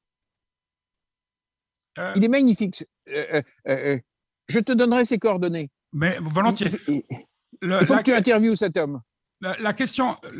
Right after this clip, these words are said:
Speaker 1: la question que, que, qui me vient en tête immédiatement, euh,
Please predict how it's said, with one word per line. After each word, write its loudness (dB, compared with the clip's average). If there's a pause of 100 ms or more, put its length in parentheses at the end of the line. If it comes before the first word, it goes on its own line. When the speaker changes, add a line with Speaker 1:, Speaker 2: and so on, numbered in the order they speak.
(140)
Speaker 1:
la -2
question 0
que, -2
que, -4
qui -6
me 2
vient 2
en 2
tête -4
immédiatement, -4
euh, -10